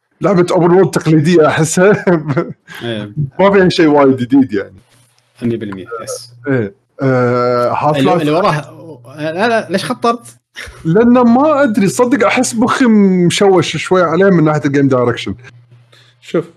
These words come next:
Speaker 1: ما فيها شيء جديد، بس الخلطة حلوة. هيديز لعب، ترى وايد ألعاب شيء ايزومتريك، ال-، طريقة الكاميرا هذه، وإنه امشي وطق.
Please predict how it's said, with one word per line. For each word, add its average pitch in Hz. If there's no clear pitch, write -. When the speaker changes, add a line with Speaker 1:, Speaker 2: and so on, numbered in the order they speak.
Speaker 1:
ما 180
فيها 285
شيء 262
جديد، 208
بس 185
الخلطة 220
حلوة. 107
هيديز 190
لعب، 185
ترى -
وايد 202
ألعاب 202
شيء 190
ايزومتريك، 196
ال-، 147
طريقة 165
الكاميرا 160
هذه، 185
وإنه 156
امشي 170
وطق. 143